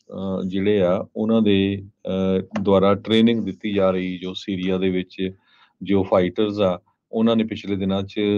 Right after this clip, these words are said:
ਯੂ ਐਸ ਏ ਦੇ ਜੋ ਉੱਥੇ ਬੇਸਿਸ ਆ, ਉਹਨਾਂ ਦੇ ਉੱਤੇ, ਅਹ, ਅਟੈਕ ਕਰਨ ਦੀ ਕੋਸ਼ਿਸ਼ ਕੀਤੀ ਸੀ। ਉਹਦੇ ਸਬੰਧ ਦੇ ਵਿੱਚ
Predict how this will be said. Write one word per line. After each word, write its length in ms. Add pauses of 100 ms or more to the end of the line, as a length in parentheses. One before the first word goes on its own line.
(240)
ਯੂ 260
ਐਸ 220
ਏ 80
ਦੇ 360 (140)
ਜੋ 580
ਉੱਥੇ 380
ਬੇਸਿਸ 460
ਆ, 200 (300)
ਉਹਨਾਂ 260
ਦੇ 100
ਉੱਤੇ, 460
ਅਹ, 640
ਅਟੈਕ 260
ਕਰਨ 220
ਦੀ 120
ਕੋਸ਼ਿਸ਼ 360
ਕੀਤੀ 300
ਸੀ। 220
ਉਹਦੇ 260
ਸਬੰਧ 420
ਦੇ 100
ਵਿੱਚ 440